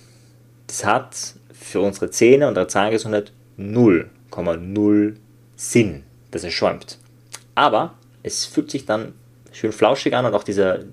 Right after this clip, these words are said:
dieser Mint, also Mint ist jetzt schon sinnvoll, auch dieser Mintduft zum Beispiel, das fühlt sich an, als hätten wir was Gutes getan, das ist eine Belohnung für uns und dadurch, äh, bleiben wir eher dran. Dasselbe ist mit Haarwaschmittel.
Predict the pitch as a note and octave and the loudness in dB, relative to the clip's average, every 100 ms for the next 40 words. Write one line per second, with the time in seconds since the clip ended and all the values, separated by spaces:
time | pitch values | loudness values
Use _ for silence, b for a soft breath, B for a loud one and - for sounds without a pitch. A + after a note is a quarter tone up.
0 | - G2 G2 F2+ B B B B - A2 | -8 -2 0 -2 B B B B -4 4
1 | E3 G3+ G3+ G#2+ A2 - A#2+ G2+ - C3+ | 4 4 -2 -2 -2 -2 -2 -2 -2 -4
2 | - C#3+ C#3 B2+ B2 B - - G2 G2 | -4 -8 -2 -2 -2 B -16 -6 -4 -2
3 | D3 - C#3 C3+ C3+ A#2 A2 A2 A#2 A2 | -4 -2 -2 -2 -4 0 -2 -2 -4 -4
4 | B B - - - E3+ - - D3 - | B B -10 -6 2 2 2 -4 -2 0
5 | G#2+ G#2+ G#2 G#2+ F#2+ - D#3 D3 - G#2 | 0 0 -2 -4 -6 -2 -2 0 -2 -2
6 | A2 G#2+ G2 G#2+ G2 G#2 C#3+ C3+ - - | -2 -4 -2 -4 0 2 2 0 -6 -8
7 | B2 A2 G2+ G#2 A2 - G#2 G2+ G2 G2 | -8 -2 0 0 0 -6 -6 -2 2 2
8 | G#2 - F#2 F#2+ - D#2+ D#2+ - B B | 2 -4 -4 -6 -10 -12 -14 -20 B B
9 | B - B2+ B2+ A#2 A2+ A2 - F#2+ A#2 | B 0 4 6 4 2 -2 0 2 2
10 | G2 - F#2+ - - | 2 -2 -8 -8 -10